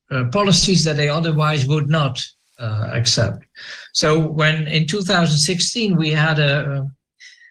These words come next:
um, a referendum here in the Netherlands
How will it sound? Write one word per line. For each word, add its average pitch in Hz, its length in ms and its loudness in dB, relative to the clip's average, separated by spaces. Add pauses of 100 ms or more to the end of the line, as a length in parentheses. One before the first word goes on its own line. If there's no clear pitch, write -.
(340)
um, 127 680 2
a 131 100 0
referendum 165 680 2
here 143 260 0
in 123 60 -2
the 127 100 0
Netherlands 120 840 -2